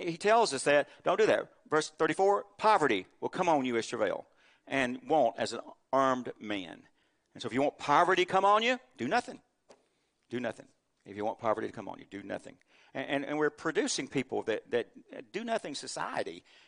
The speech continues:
It's incredible. You can look at m-, most of the major cities in America, if not all of them, almost all of them, uh, have, have what they have done.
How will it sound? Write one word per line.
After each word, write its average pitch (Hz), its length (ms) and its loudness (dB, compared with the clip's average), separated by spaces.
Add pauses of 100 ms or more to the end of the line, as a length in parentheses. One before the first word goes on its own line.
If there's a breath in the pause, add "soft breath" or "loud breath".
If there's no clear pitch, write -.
It's 208 100 -10
incredible. 165 400 -2
You 233 80 -8
can 226 80 -4
look 190 140 0
at 170 100 -8
m-, 175 340 -12
most 190 300 2
of 156 80 -2
the 135 80 0
major 175 420 0
cities 139 440 0 (200 loud breath)
in 131 120 -2
America, 127 460 2
if 151 140 -2
not 151 160 2
all 147 280 6
of 110 120 4
them, 117 220 -6 (460)
almost 143 280 2
all 104 200 4
of 92 80 2
them, 104 180 -6 (640 soft breath)
uh, - 180 -8
have, 160 300 4
have 151 280 0
what 165 160 2
they 175 80 0
have 147 140 -2
done. 165 380 2